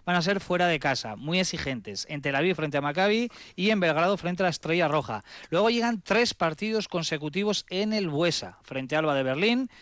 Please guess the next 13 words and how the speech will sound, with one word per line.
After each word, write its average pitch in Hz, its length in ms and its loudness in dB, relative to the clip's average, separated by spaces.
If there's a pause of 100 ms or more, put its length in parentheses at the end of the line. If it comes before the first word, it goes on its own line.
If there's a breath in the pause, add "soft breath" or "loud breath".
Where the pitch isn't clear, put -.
Fenerbahce 185 800 0
y 180 160 0
Asvel 196 340 2
Villeurbanne, 180 540 0 (420 soft breath)
eh, 135 180 -4
por 147 180 -2
este 156 240 0
orden. 127 380 0
Podemos 143 420 -6
hablar 165 220 0
de 139 80 0
dos 147 160 -2
partidos, 151 580 0